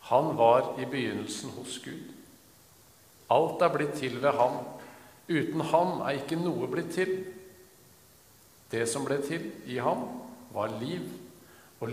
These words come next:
livet var menneskenes lys. Lyset skinner i mørket, og mørket har ikke overvunnet det.» Et menneske sto fram, utsendt av Gud. Navnet hans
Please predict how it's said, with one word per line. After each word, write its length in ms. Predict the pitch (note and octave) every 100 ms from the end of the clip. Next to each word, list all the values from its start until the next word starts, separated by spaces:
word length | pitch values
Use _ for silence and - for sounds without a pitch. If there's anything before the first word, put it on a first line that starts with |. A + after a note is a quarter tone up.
| A2+
livet 400 | A2+ A#2 D3 A2
var 160 | A2+
menneskenes 720 | A#2+ A2+ - - - A#2+ A#2+ - A#2+
lys. 260 | D3 - - - - - - - - - - - - - - - - -
Lyset 480 | C3+ E3+ D3+ F#3
skinner 400 | - D3 C3+ D3
i 80 | D3
mørket, 720 | B2+ A2+ - - C3 A#2+ - - - - - -
og 140 | C3
mørket 480 | C3+ A#2+ B2+ B2 D#3+
har 220 | B2+ C3+ -
ikke 320 | F3+ - - D3
overvunnet 680 | E3 C#3 A#2+ A#2+ C3+ D3+ D3+
det.» 60 | G2 - - - - - - - - - - - - - - - - - - - D#3+
Et 140 | E3
menneske 480 | F#3 D#3 B2+ - D#3
sto 160 | D3+ E3
fram, 300 | - B2+ C3 B2+ - - -
utsendt 640 | C3 D3+ D#3 - E3 D#3+
av 220 | - D3+
Gud. 320 | C3 C#3+ D3+ - - - - F3
Navnet 400 | B2 B2 D3 C#3+
hans 300 | C3+ F3+